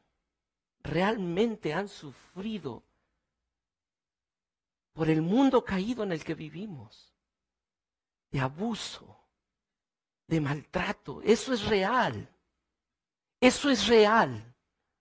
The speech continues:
Pero quisiera pen-, que, ay, a-, animarte a pensar.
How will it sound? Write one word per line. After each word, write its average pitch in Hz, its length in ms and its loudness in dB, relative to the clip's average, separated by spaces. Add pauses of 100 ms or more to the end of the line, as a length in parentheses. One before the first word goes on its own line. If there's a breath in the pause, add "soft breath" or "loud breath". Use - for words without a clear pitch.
(1120)
Pero 208 140 0
quisiera 226 400 0
pen-, - 340 -6 (120)
que, - 120 -16 (360)
ay, 190 340 -2
a-, - 240 -2
animarte 185 480 2
a 233 80 2
pensar. 180 680 -4